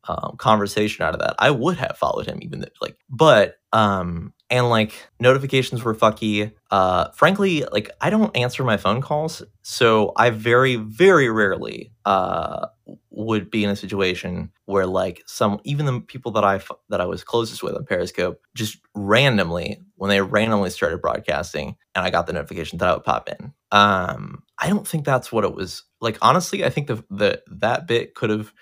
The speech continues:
notifications could, could have just not existed for Periscope. Uh, and it could have just been the globe. But maybe I'm really naive. No, no, like, following definitely would have.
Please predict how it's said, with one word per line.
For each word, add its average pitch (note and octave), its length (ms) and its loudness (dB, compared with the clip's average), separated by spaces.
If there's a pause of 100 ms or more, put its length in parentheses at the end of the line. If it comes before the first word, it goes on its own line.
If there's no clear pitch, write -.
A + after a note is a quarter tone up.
(200)
notifications C#3 680 0
could, G2+ 300 -6 (240)
could G#2 120 -8
have G2+ 80 -4
just G2+ 200 -8
not G2 280 2
existed - 600 -10
for G#2+ 100 -8
Periscope. - 480 -4 (180)
Uh, F#2+ 460 6
and G2 140 -2
it F2+ 80 -12
could A#2 120 -4
have G#2+ 80 -2
just G#2 200 -8
been G2 100 -4
the F#2+ 80 -6
globe. E2+ 300 -4 (200)
But G#2 240 2
maybe A2+ 260 -4
I'm G2+ 380 -6 (120)
really G2+ 440 -6 (120)
naive. - 440 -12 (120)
No, F3 200 6
no, E3 320 4
like, A2 300 -2
following D3 500 4
definitely G2 360 -2
would - 160 -6
have. - 140 -12